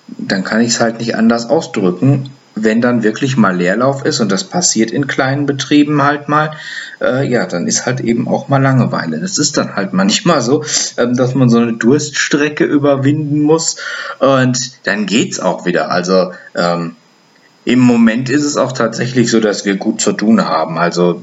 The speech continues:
äh, aber es gibt halt so, so Zeiten, so Saisonzeiten sind das meistens,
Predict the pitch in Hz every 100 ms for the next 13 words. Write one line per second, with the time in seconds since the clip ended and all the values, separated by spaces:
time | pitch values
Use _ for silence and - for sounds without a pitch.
0 | - 95 92 - 98 107 104 - - -
1 | 131 107 95 98 92 90 - - 92 104
2 | 117 113 98 92 90 95 95 95 147 147
3 | - 82 82 90 - 85 82 85 85 -
4 | 82